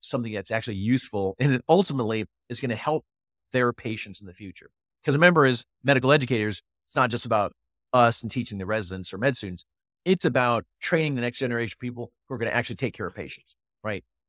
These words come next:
So again, keeping your mind, your, your, your focus on the big picture and doing what you can to enhance that process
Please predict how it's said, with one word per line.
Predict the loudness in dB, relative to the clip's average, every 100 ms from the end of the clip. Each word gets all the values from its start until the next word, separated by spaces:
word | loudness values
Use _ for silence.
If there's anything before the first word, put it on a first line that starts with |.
| _
So | -8 -4 -4 -6 -6
again, | -2 0 -2
keeping | -2 -2 0
your | 0
mind, | 0 0 -2 -6 _ _
your, | -14 -12
your, | -12 -14
your | -14 -6
focus | -4 -2 -2
on | -4
the |
big | -4 -8 -4
picture | -4 -4 -10 -10 _ _
and | -4 0
doing | 2
what | 2 -2
you | -6
can | -8 -6 -4
to | -4
enhance | -6 -4 -4 -4
that | -4 -4
process | -6 -6 -6 -8 -8